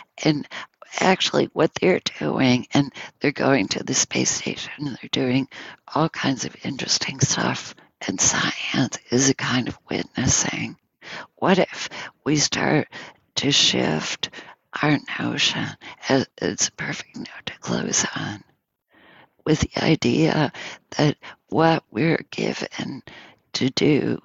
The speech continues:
is to witness, each in our own way. As an artist, it's a certain kind of witness, or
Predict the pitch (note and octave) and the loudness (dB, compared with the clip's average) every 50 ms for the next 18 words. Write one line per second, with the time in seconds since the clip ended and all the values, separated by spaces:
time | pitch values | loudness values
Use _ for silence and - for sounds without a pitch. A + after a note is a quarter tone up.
0 | _ - - - - - - - - - - - - - B2 B2+ A#2+ - - C3+ | _ -12 -10 -10 -8 -6 -6 -6 -4 -6 -6 -6 -2 0 0 0 0 -2 -6 -8
1 | C#3 - - E2+ - - - - - - - - _ _ _ _ _ _ _ _ | -8 -6 -8 -8 -6 -4 -2 -2 -2 -2 -4 -10 _ _ _ _ _ _ _ _
2 | _ _ - - - F3 E3+ - - - - - - - - - - G1+ - - | _ _ -6 0 2 2 2 2 0 -2 -2 -4 -6 -4 -4 -4 -2 -2 -4 -4
3 | - - _ _ _ - - - - - - - B2+ - - - - - _ - | -6 -8 _ _ _ -8 -6 -6 -6 -4 -4 -4 -4 -4 -6 -8 -8 -10 _ -2
4 | - C#3+ D#3 B2+ C#3 C3+ D3+ C#3+ - - - - - - - - F3 F3 - - | 0 2 4 4 4 4 4 2 0 0 -6 -8 -6 -4 -4 -2 -2 -2 -2 0
5 | - - - - - _ _ _ _ _ _ _ _ _ _ _ _ _ _ _ | 0 0 0 -2 -2 _ _ _ _ _ _ _ _ _ _ _ _ _ _ _
6 | _ _ _ _ _ _ _ _ _ _ _ _ _ _ _ _ _ _ _ - | _ _ _ _ _ _ _ _ _ _ _ _ _ _ _ _ _ _ _ -20
7 | - - - - - - - - - - - A#2 D3 - - - - C#3+ D3 D3+ | -18 -10 -6 -4 -4 -2 -2 0 0 0 0 0 -2 -4 -6 -8 -4 -2 -2 -2
8 | - - _ - - C#3 C#3+ - _ - - - - - - - _ - - - | -2 -4 _ -8 -6 -6 -6 -6 _ -14 -16 -14 -14 -14 -16 -16 _ -8 -4 -2
9 | - - - A#2 C3+ C3 G#2+ | -2 -2 -2 -2 -2 -4 -4